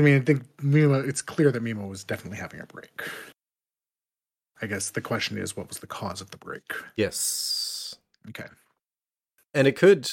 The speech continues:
Speaker 2: the way that the m-, movie plays with your perceptions, it could just, um, be that she was just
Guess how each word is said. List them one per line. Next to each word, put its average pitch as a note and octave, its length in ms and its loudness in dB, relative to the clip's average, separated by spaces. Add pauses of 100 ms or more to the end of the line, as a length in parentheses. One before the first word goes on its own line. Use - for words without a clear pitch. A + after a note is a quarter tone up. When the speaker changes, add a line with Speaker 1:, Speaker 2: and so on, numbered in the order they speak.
(920)
Speaker 2:
the A#2 80 -2
way C3+ 220 4
that C3 240 4
the A2 220 4
m-, G#2+ 380 2
movie G#2 380 -2
plays G2 520 -2
with - 160 -8
your F2+ 80 -8
perceptions, G2+ 800 -2 (400)
it G#2+ 100 -4
could D#3 260 2
just, A#2 380 0 (1200)
um, F#2 580 -6 (840)
be B2 100 4
that G2+ 180 4
she G#2+ 180 0
was F#2 180 -2
just - 320 -6